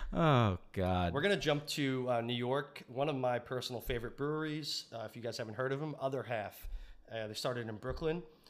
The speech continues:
Speaker 2: Other Half has released, um, a new beer, uh, to me at least. This was a couple of days ago. Um,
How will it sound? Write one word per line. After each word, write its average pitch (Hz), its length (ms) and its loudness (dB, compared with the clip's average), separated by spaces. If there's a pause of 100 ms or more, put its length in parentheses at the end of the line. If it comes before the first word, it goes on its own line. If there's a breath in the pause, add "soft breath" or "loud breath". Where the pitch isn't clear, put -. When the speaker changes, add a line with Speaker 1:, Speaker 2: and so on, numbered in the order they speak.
(180 soft breath)
Speaker 2:
Other 156 220 6
Half 156 340 4
has 123 300 -2
released, 123 600 -6
um, 110 380 -2
a 117 40 -4
new 135 160 2
beer, 131 480 -2 (240)
uh, - 80 -16 (360)
to 131 140 -2
me 131 200 2
at - 120 -2
least. 120 480 -6
This 123 180 -10
was 120 360 -6
a 117 80 -4
couple 117 220 -2
of 117 60 -2
days 123 200 -2
ago. 156 300 -2 (520 soft breath)
Um, 110 480 -4